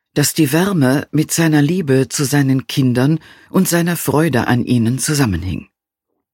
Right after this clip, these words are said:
Dann blieb er innerlich in seiner Brust und ging mit seiner Wahrnehmung auch zu der Verspannung im Bauch.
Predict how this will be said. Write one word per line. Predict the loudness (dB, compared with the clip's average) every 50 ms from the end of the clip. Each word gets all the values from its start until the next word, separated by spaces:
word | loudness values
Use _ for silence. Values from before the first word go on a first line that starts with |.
| _ _ _ _ _ _ _ _ _ -20 -8 -2
Dann | -2 0 0 0
blieb | -2 -2 -2 -2
er | -2 0 0
innerlich | 0 0 0 -2 -4 -4 -6 -8 -6 -4
in | -4 -2
seiner | -2 -2 -2 -2 -2 -2
Brust | -2 0 0 0 0 0 -6 -10 -14 -20 -20 -20 -20 -6 -2
und | -2 0 0
ging | 0 -2 -2
mit | -2 -4 -2
seiner | -2 -2 0 -2 -2 0
Wahrnehmung | 0 0 2 2 2 2 2 2 0 0 -2 -4 -2
auch | -2 -2 -2 -4
zu | -6 -8 -4
der | -4 -4 -2
Verspannung | -2 -2 -4 -2 -2 -2 -2 0 0 -2 0
im | 0 -2 -2
Bauch. | 0 -2 -4 -4 -8 -14 -18 -20